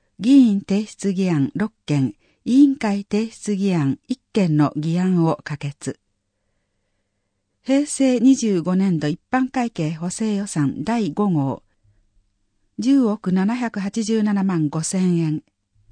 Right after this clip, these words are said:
夏目漱石記念施設整備基金への寄付金の積み立て、千三百二十六万七千円。私立認可保育所、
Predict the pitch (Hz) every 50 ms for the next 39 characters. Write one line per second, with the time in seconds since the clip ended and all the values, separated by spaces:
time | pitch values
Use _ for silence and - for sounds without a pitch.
0 | - _ _ _ _ _ _ _ _ _ _ _ _ _ - 214 220 220 - 262
1 | 285 277 269 - 277 262 254 - 185 175 - 175 175 - 220 226 254 262 262 269
2 | - - - 196 175 - - - 233 240 247 214 247 226 - - - - 233 196
3 | 160 156 160 156 143 139 139 135 - - - - 220 202 - - 269 269 254 240
4 | 240 226 226 - - 180 180 - - 156 - - - - - _ _ _ _ _
5 | - - 277 262 254 - 233 214 190 175 175 - 185 196 226 240 - 208 190 180
6 | 175 170 170 - 180 180 170 160 143 139 147 147 151 160 - - 156 143 135 135
7 | 127 120 101 - _ _ _ _ _ _ _ _ _ _ _ _ _ - - -
8 | 269 262 - - 202 202 220 240 254 - 247 233 226 - 214 214 214 - - -
9 | - - 180 -